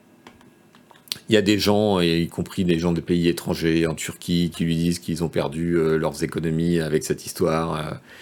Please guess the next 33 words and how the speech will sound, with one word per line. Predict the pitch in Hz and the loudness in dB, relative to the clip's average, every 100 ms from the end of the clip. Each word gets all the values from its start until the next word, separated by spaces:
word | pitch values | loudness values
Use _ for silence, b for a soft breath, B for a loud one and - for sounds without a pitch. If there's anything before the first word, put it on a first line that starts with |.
| B B B | B B B
Donc | - 95 - | -2 -2 0
c'est | - 82 | 0 0
assez, | 85 - 101 90 - - | 0 2 2 2 0 -4
c'est, | 80 76 | -12 -12
c'est | - - | -10 -8
assez | - 110 | -2 0
épique | 90 90 226 | 0 2 0
comme | - 98 | 2 0
truc. | 151 247 - B B B B B B _ _ _ _ - | 0 -2 -4 B B B B B B _ _ _ _ 2
Et | 131 | 2
puis, | 131 202 156 | 2 0 2
quelque | 247 226 233 | 2 2 2
temps | 214 | 4
après, | 156 - 254 320 - | 2 2 0 0 0
à | 139 | 0
sa | 143 131 | 2 2
grande | 175 | 2
surprise, | 185 170 - 202 254 294 - - _ - | 2 0 0 0 2 0 -8 -16 _ 2
euh, | 117 107 | 4 4
le, | 101 95 90 85 85 - 55 55 71 92 | 4 4 4 4 2 0 -2 -2 -2 0
la, | 87 85 82 82 - - 80 | 2 2 0 -2 -4 -6 -6
la | - 92 | 0 0
crypto-monnaie, | - 120 117 98 123 185 | 2 2 4 4 4 2
qui | - | 2
n'a | 92 | 0
pas | 85 | 2
disparu, | 82 - 101 226 285 - _ _ _ _ _ | 0 2 2 2 0 -6 _ _ _ _ _
reprend | - 107 110 190 - 247 | 0 2 2 2 2 0
du | 202 | 2
poil | 185 165 | 2 4
de | 143 | 4
la | 120 | 4
bête, | 139 - - - | 0 -2 -6 -14